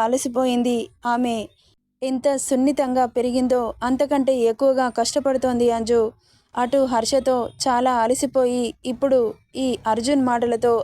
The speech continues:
ఆమె ఆత్మాభిమానం చచ్చిపోతుంటే ఏం చేయాలో అర్థం కావట్లేదు. ఈ విషయం ఎలాగైనా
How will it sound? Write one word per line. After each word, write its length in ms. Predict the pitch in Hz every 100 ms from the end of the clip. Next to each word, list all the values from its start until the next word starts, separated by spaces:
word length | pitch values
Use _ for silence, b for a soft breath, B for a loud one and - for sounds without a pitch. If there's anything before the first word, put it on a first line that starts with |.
| -
ఆమె 200 | 254 262 247 220
ఆత్మాభిమానం 720 | 247 277 262 247 240 226 233 214
చచ్చిపోతుంటే 720 | 233 226 269 262 240 226 233 277 349 b b b -
ఏం 200 | 254 285 269
చేయాలో 380 | 262 240 247 247 233
అర్థం 220 | 220 254 254
కావట్లేదు. 520 | 240 226 226 226 226 220 220 b b b 262
ఈ 100 | 269 240
విషయం 340 | 240 285 269 240 226
ఎలాగైనా 480 | 240 269 254 247